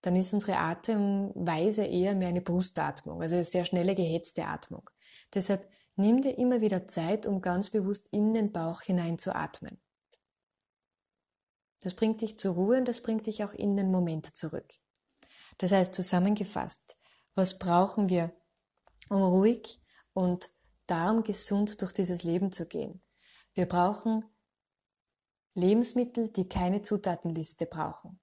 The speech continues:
Wir brauchen pure, echte Lebensmittel. Möglichst bunte, bunt gefüllte Mil-, Mittagsteller. Und dann die Ergänzung mit Probiotika, mit Präbiotika und einer tiefen, ruhigen Atmung.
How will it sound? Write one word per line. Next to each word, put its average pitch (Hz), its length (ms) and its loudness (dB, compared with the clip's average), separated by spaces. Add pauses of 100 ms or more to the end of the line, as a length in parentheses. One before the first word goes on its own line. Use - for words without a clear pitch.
Wir 185 100 -2
brauchen 185 540 -2
pure, 233 520 0
echte 196 380 -2
Lebensmittel. 175 720 -2 (640)
Möglichst 208 500 0
bunte, 208 560 0 (280)
bunt 214 240 2
gefüllte 202 400 0
Mil-, 175 240 4
Mittagsteller. 175 800 -4 (280)
Und 196 140 2
dann 208 200 4
die 269 80 4
Ergänzung 214 600 2
mit 208 320 0
Probiotika, 190 760 0 (400)
mit 185 160 -2
Präbiotika 190 800 2 (640)
und 190 460 0 (160)
einer 180 320 -2
tiefen, 190 680 -2
ruhigen 185 340 2
Atmung. 156 500 -8